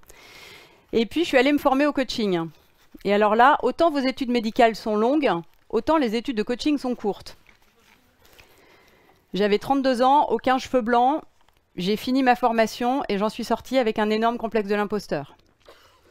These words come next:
Je me suis dit, « Mon Dieu, comment est-ce que je vais aller m'occuper de coacher des gens ? »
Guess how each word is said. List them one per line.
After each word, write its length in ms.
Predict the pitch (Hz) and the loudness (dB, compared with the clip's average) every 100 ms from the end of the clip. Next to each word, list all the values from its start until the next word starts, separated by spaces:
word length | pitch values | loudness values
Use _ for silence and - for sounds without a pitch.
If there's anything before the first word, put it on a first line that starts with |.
| - | -20
Je 60 | - | -20
me 120 | _ | _
suis 140 | - 170 | -16 -4
dit, « 100 | 196 | -2
Mon 160 | 226 | 0
Dieu, 220 | 220 254 | 0 -2
comment 240 | - 240 247 | -2 0 0
est-ce 120 | 233 | 0
que 120 | 240 | -4
je 60 | 202 | 0
vais 80 | 208 | 2
aller 140 | 202 | 2
m'occuper 460 | 202 254 277 - 226 | 0 -2 -4 -2 -2
de 80 | |
coacher 420 | 170 294 285 277 240 | -2 -4 -2 0 0
des 140 | 226 | 0
gens ? » 340 | 202 208 285 | 0 -2 -2